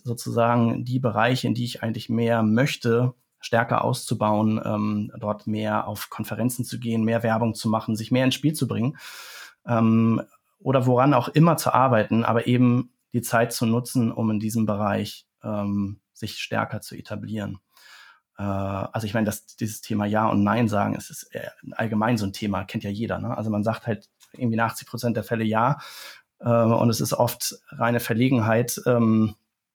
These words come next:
äh, oder weil man dem, dem Gegenüber nicht vom Kopf stoßen möchte. Aber eigentlich will man tief in sich drin, <laughs> möchte man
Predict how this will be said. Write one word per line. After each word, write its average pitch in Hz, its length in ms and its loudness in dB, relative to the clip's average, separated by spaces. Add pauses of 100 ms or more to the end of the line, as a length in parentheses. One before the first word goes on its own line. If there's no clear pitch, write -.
(300)
äh, 117 480 0 (480)
oder 120 260 2
weil 117 120 4
man 113 120 4
dem, 110 320 2
dem 110 180 0
Gegenüber 117 380 0
nicht 110 180 -2
vom 110 160 -6
Kopf - 200 -10
stoßen 104 600 -4
möchte. 117 440 -4 (1300)
Aber 110 140 0
eigentlich 117 260 4
will 123 100 4
man 113 320 2
tief - 280 -2
in 117 120 4
sich 110 200 -4
drin, 120 260 0
<laughs> - 20 2
möchte - 200 -4
man - 100 -12